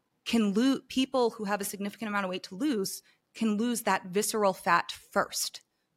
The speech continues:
which is around your organs, and not lose any body weight, but we're losing some visceral fat, and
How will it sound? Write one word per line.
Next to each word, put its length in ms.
which 260
is 420
around 540
your 120
organs, 580
and 200
not 340
lose 320
any 460
body 420
weight, 520
but 180
we're 120
losing 440
some 280
visceral 440
fat, 560
and 220